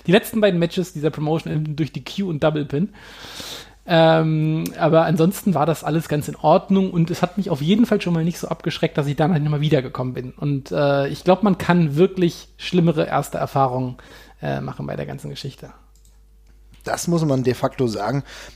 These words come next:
Speaker 2: Schlimmere Erfahrungen auf jeden Fall. Und wenn ich mich erinnere an meine erste Show, die war tatsächlich ein wenig früher. Bei dir war es zweitausenddrei, bei mir war es, also war Februar zweitausenddrei, bei mir war es August zweitausendzwei.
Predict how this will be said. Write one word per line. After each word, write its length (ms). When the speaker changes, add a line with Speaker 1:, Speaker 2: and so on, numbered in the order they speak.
Speaker 2:
Schlimmere 440
Erfahrungen 640
auf 200
jeden 300
Fall. 340
Und 160
wenn 120
ich 220
mich 160
erinnere 480
an 160
meine 260
erste 300
Show, 180
die 140
war 100
tatsächlich 560
ein 220
wenig 500
früher. 640
Bei 320
dir 180
war 120
es 160
zweitausenddrei, 1120
bei 160
mir 580
war 220
es, 100
also 320
war 240
Februar 400
zweitausenddrei, 680
bei 140
mir 240
war 80
es 80
August 480
zweitausendzwei. 920